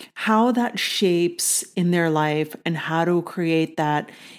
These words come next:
in a steady and consistent way where you're accomplishing all of your biggest goals with ease. What if this month were the month you finally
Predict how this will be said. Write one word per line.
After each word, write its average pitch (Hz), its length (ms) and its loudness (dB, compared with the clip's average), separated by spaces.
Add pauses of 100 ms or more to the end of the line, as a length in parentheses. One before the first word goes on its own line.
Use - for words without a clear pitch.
(100)
in 175 180 2
a 165 160 0
steady 208 880 2 (300)
and 165 420 0
consistent 170 1160 0 (160)
way 160 480 2 (300)
where 185 120 6
you're 180 180 6
accomplishing 196 760 2
all 196 180 4
of 240 80 4
your 233 120 6
biggest 185 440 2
goals 185 580 2 (160)
with 165 260 0 (100)
ease. - 640 -2 (800)
What 196 380 0
if 139 300 -12 (580)
this 214 440 4
month - 440 -6 (680)
were 175 120 0
the 160 100 -4
month 165 360 0
you 165 100 -4
finally 175 800 -4